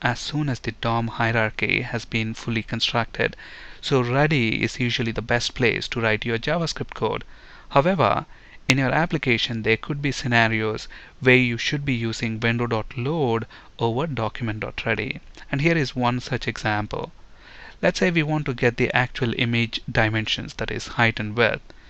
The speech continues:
Now, if we have to get the actual image height and width, then we will have to wait until the image is fully loaded. So the jQuery code to get the height and width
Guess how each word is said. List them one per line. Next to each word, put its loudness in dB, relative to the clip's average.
Now, 6
if 0
we 2
have 2
to -6
get 2
the 4
actual 2
image 2
height -4
and -4
width, 2
then 4
we 0
will 4
have 0
to -4
wait 0
until -2
the -4
image 0
is -4
fully -2
loaded. -2
So 0
the 2
jQuery 0
code 0
to -4
get 4
the 2
height 0
and -2
width 2